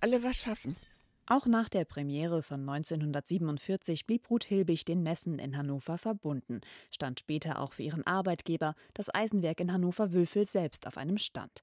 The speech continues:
Speaker 2: und war über Jahre Messemutti. Was sich heute auf dem Messegelände tut, sieht sie nur, wenn Angela Merkel in der Tagesschau eine Ausstellung eröffnet.
Speaker 1: Es war früher menschlicher, auch in den Hallen.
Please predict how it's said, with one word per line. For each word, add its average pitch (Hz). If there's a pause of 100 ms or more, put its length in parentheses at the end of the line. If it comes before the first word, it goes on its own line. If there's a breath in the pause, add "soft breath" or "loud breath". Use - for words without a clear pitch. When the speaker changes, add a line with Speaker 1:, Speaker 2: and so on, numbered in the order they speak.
(300 soft breath)
Speaker 2:
und 208
war 233
über 233
Jahre 180
Messemutti. 214 (400 loud breath)
Was -
sich -
heute 196
auf -
dem 143
Messegelände 156
tut, 214 (220 loud breath)
sieht 240
sie 254
nur, 233
wenn 185
Angela 180
Merkel 160
in 160
der 190
Tagesschau 143
eine 151
Ausstellung 139
eröffnet. -
Speaker 1:
Es -
war 196
früher 208
menschlicher, 196 (400)
auch 220
in 220
den 220
Hallen. 226